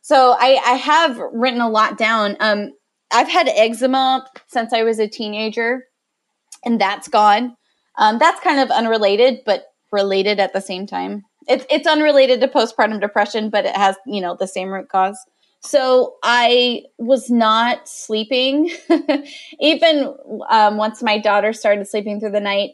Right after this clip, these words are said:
I still couldn't sleep. You know, I would make an excuse that I was on alert, like I was listening for her cries, but that, you know, at some point that's not the case anymore. And I still was not sleeping, but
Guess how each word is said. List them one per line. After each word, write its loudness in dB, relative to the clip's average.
I 2
still -2
couldn't -6
sleep. -8
You -10
know, -2
I 2
would 4
make -2
an -8
excuse -10
that -4
I 0
was -2
on -4
alert, -4
like -8
I -10
was -14
listening 0
for -2
her 0
cries, 2
but -6
that, -4
you -6
know, -8
at 0
some 0
point -4
that's -6
not -4
the -8
case -10
anymore. -8
And -2
I 0
still -2
was -4
not -6
sleeping, -8
but 0